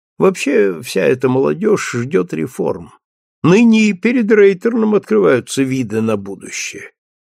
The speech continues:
Метят его чуть ли не в товарищи министра финансов. Он и при покойном императоре неуклонно двигался вперёд. Мишель Рейтерн,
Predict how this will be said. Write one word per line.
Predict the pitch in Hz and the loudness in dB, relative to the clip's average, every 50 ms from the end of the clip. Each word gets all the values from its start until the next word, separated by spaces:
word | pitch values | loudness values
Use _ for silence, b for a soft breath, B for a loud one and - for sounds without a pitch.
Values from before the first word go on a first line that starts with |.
| _ _ _ - | _ _ _ -2
Метят | 113 123 143 156 175 175 - 208 196 - | 0 2 4 4 2 2 0 -2 -4 0
его | - 202 190 160 143 | 0 2 2 2 2
чуть | 127 - 147 151 - - | 0 0 -4 -4 -2 -2
ли | 185 185 175 | 0 0 2
не | 180 180 | 2 2
в | 170 - | 0 0
товарищи | - 185 156 135 123 120 120 120 131 123 127 - - 185 | 0 2 2 2 2 2 0 0 -2 -4 -4 -6 -4 -2
министра | 185 185 185 190 196 196 175 - - 214 196 | -2 -2 0 0 -2 -2 -4 -4 -2 -2 -2
финансов. | - - 240 233 226 208 - 208 - - - - _ _ _ _ _ _ _ _ _ _ _ _ _ _ | 0 0 -4 -2 -2 -2 -4 -6 -10 -14 -18 -18 _ _ _ _ _ _ _ _ _ _ _ _ _ _
Он | - 269 277 269 | 2 4 4 4
и | 226 | 2
при | 180 294 320 | 4 2 0
покойном | - - 269 254 208 - 330 247 175 147 135 131 135 | 2 2 0 0 2 2 2 2 4 4 2 4 2
императоре | 135 127 123 135 139 139 135 127 127 139 135 131 127 | 2 2 2 4 4 4 4 2 2 2 2 2 2
неуклонно | 131 135 131 127 123 - 135 135 131 127 123 127 135 156 165 | 2 2 2 2 0 -2 0 2 4 4 4 2 2 0 -2
двигался | 143 131 127 127 123 113 110 113 104 - - 127 | -4 -4 -2 -2 -2 -2 -2 -6 -6 -6 -8 -10
вперёд. | 117 _ _ - 131 107 92 82 - _ _ _ _ _ _ _ _ _ _ _ _ _ _ _ _ _ _ _ _ _ _ _ _ _ _ _ _ _ | -10 _ _ -4 -4 -4 -4 -10 -14 _ _ _ _ _ _ _ _ _ _ _ _ _ _ _ _ _ _ _ _ _ _ _ _ _ _ _ _ _
Мишель | - 147 139 - 196 196 202 220 - | -2 -2 0 2 2 2 0 0 -2
Рейтерн, | - 151 143 147 147 139 127 - 156 147 156 160 151 | 0 2 2 4 2 0 0 -4 -6 -6 -6 -10 -14